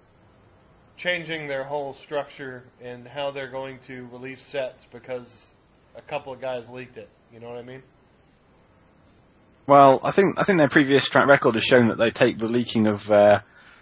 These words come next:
Speaker 2: of material very seriously. I mean, there was the huge fallout with, um, Salvation,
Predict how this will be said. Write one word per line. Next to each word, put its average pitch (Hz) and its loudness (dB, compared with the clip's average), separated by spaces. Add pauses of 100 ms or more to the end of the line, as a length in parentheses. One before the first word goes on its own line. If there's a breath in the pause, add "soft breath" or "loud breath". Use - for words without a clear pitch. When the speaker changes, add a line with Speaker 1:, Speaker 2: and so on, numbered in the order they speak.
(120 soft breath)
Speaker 2:
of 117 0
material 117 6
very 110 6
seriously. 110 4
I 101 2
mean, 107 4
there 110 6
was 107 2
the 113 2
huge 117 -2
fallout 110 8
with, 110 2
um, 104 8
Salvation, 110 4